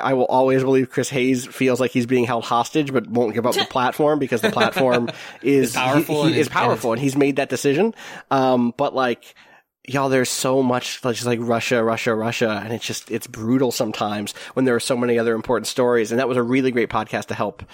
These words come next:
Speaker 1: for even me work through some of those feelings and, and, you know, some good discussion about what the cause of that is, the, the debate over why, why they end up that way,
Speaker 3: Right.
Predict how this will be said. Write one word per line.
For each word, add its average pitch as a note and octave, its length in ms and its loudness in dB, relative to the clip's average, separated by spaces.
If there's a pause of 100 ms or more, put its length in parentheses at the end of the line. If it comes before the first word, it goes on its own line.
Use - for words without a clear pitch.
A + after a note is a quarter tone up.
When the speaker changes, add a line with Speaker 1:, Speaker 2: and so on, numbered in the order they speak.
(300)
Speaker 1:
for F3 240 0
even E3 300 2
me C#3 180 4
work A#2+ 260 0
through A2+ 220 -6
some G#2 200 -2
of G2+ 80 -8
those G#2 180 -4
feelings G2+ 560 -4
and, G2+ 200 -10
and, G#2 300 -8 (340)
you - 60 0
know, B3 40 2
some A3 120 0
good A3 140 0
discussion G#3 400 -2
about A#2+ 100 2
what C3 100 -2
the C3 60 -4
cause B2 280 -2
of A#2+ 80 -4
that A#2+ 140 0
is, A#2 180 2
the, C3 140 2
the B2 100 -2
debate C#3+ 400 -4
over G#2 240 -4
why, G#2 380 -4
why A2 260 -2
they G#2+ 180 -6
end G#2+ 160 -4
up - 180 -10
that F2 160 -8
way, A2 140 -6
Speaker 3:
Right. - 80 -12